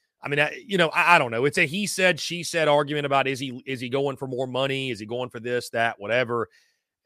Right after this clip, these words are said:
Just let the kid do whatever he wants. Who gives a damn at this point, man? I mean, who really cares? Um, so, I, I, you know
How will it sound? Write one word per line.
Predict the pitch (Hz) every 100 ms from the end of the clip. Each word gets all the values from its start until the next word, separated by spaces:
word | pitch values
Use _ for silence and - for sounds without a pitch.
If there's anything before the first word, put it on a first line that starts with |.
| _ _ _ _
Just | 147 214 -
let | 139
the | -
kid | 113 87
do | 98
whatever | 92 90
he |
wants. | 92 98 98
Who | 208
gives | 135 110 95
a |
damn | 101 98 90
at |
this | 95 -
point, | 101 87 85
man? | 98 90 -
I |
mean, | 123
who | 151 170
really | 113 123 110 98
cares? | 110 98 104 95 - _ _ _ _
Um, | 101 101 98 98 95 87 _ _ _ _ _ -
so, | - 101 90 _ -
I, | 110 123 127 -
I, |
you | 131
know | 104